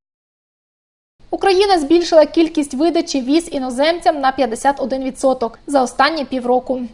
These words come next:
заявив на відкритті дванадцятої наради керівників закордонних дипломатичних установ України міністр закордонних справ Павло Клімкін, передає Інтерфакс Україна.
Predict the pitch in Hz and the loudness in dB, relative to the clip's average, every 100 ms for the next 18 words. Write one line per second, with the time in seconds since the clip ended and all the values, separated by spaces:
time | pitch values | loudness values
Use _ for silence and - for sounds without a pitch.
0 | - 320 330 285 262 247 - 262 269 269 | 0 2 4 2 0 -6 -6 -6 -6 -6
1 | 247 311 269 220 233 226 220 220 240 320 | -2 -2 -2 -6 -6 -4 -4 2 6 6
2 | 339 330 339 320 320 339 294 294 320 294 | 4 0 -2 -2 -2 -2 0 2 2 2
3 | 311 311 285 294 294 294 311 302 294 302 | 0 0 -4 -2 -2 -2 -4 -6 -8 -8
4 | 294 294 294 285 285 294 277 285 294 294 | -4 0 0 0 0 0 2 0 -2 -4
5 | 349 330 240 247 247 247 247 247 233 214 | -4 -2 -2 -4 -4 -4 -4 -4 -4 -6
6 | - 302 320 359 349 240 247 247 269 269 | -4 4 6 6 4 2 2 2 -2 -2
7 | - 240 220 - 320 294 247 247 302 - | -4 -4 -4 0 2 4 2 2 2 2
8 | 269 240 269 - 254 240 240 254 254 247 | -6 -2 -2 -2 -6 -6 -4 -4 -6 -8